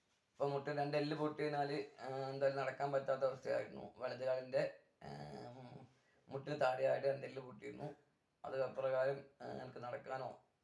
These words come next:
ആ, കാല് കുത്താനുള്ള ഒരു രക്ഷയില്ലാത്ത അവസ്ഥയായിരുന്നു. അങ്ങനെ എന്നെ കൊണ്ട് ഇഞ്ചുറി, ആ, ഇത്,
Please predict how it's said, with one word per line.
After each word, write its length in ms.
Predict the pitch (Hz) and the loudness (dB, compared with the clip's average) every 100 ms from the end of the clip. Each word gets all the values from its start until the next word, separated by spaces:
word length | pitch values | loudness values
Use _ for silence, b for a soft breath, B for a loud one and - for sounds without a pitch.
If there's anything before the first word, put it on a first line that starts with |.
| _ | _
ആ, 140 | - - 120 120 120 120 117 | -16 -12 -10 -10 -10 -8 -4
കാല് 200 | 120 120 | -2 -4
കുത്താനുള്ള 680 | 120 123 123 123 127 123 - | -6 -4 -4 -2 -2 -4 -8
ഒരു 400 | 123 131 135 - | -10 -8 -10 -10
രക്ഷയില്ലാത്ത 480 | 127 127 127 127 120 | -12 -10 -6 -2 -2
അവസ്ഥയായിരുന്നു. 480 | 120 120 - - 127 - _ _ b b b b - | -2 -6 -8 -10 -12 -20 _ _ b b b b -8
അങ്ങനെ 100 | 135 | -2
എന്നെ 100 | 139 | -2
കൊണ്ട് 180 | 143 147 151 | -2 -2 -2
ഇഞ്ചുറി, 360 | 143 139 147 151 143 135 | -2 -4 -2 0 0 -2
ആ, 80 | 123 123 127 123 123 123 120 - - | -8 -6 -6 -6 -8 -8 -10 -14 -20
ഇത്, 160 | 113 | -18